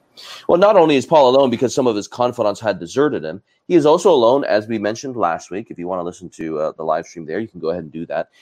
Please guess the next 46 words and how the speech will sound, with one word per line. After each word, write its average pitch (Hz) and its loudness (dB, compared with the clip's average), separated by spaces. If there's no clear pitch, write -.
He 170 2
is 180 4
also 247 4
al-, 131 4
alone 143 2
because 120 0
he 220 -4
himself 185 2
had 117 0
dispatched 170 0
some 156 0
of 139 0
his 120 -4
other 143 4
partners 139 -2
in 156 -4
the 143 -4
gospel. 160 -4
So 110 2
friends 104 -4
deserted 113 2
him. 73 -10
The 107 -8
second 135 -2
reason 110 -6
why 95 0
he's 107 -10
alone 104 -2
is 107 -10
because 113 -6
he 147 -10
himself 139 -4
had 110 -4
dispatched 151 -2
his 147 0
partners 151 -2
in 156 -6
the 156 -2
gospel. 160 -2
We 110 -6
hear 143 -2
that 131 2
in 135 0
verse 143 0
twelve. 120 -2
"Tychicus - -4